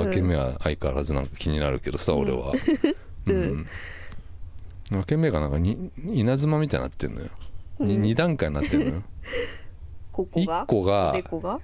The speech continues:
Speaker 2: うん。
Speaker 1: 一個は普通に分けてあんのよ。
Speaker 2: うん。
Speaker 1: でも、その一個が後ろまで行かないのよ。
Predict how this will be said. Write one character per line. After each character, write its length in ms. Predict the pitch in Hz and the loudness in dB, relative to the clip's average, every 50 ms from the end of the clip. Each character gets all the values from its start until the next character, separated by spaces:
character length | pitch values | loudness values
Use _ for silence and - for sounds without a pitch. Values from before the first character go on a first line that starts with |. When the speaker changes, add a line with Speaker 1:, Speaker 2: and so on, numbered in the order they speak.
| - - | -6 -6
Speaker 2:
う 60 | 226 | -4
ん。 240 | 202 185 180 190 - - | -4 -4 -6 -8 0 0
Speaker 1:
一 140 | 180 202 - - | 0 0 0 0
個 120 | - 101 | 2 4
は 80 | 78 71 | 4 4
普 80 | - | 2
通 160 | - - 104 98 | 0 0 2 2
に 60 | 98 | 2
分 80 | 101 | 2
け 140 | 95 - 101 | 2 0 0
て 120 | 87 - 76 | 2 2 0
あ 40 | |
ん 80 | 67 69 | 0 0
の 80 | 67 62 | -4 -6
よ。 80 | - - - - | -6 -6 -6 -8
Speaker 2:
う 40 | |
ん。 320 | 233 214 208 202 208 226 226 - - - - - - | -6 -6 -4 -6 -6 -8 -10 -10 -12 -12 -12 -6 0
Speaker 1:
で 100 | - 131 | 2 4
も、 280 | 117 113 113 104 92 | 4 4 4 4 2
そ 200 | 87 - - 143 | 2 2 2 2
の 100 | 147 147 | 4 4
一 140 | 160 185 185 - - - | 2 2 0 -4 -10 -4
個 160 | - 104 87 | -2 0 2
が 180 | 85 87 78 76 | 4 4 4 4
後 300 | 76 85 - - - 147 | 4 4 4 4 6 6
ろ 80 | 147 | 6
ま 120 | 143 135 90 | 6 4 4
で 60 | 76 | 2
行 80 | 76 - | 0 0
か 180 | - - 120 | 0 2 2
な 140 | 117 107 101 | 4 4 4
い 80 | 85 76 | 2 0
の 60 | - | -2
よ。 220 | - - 247 240 | -2 0 0 0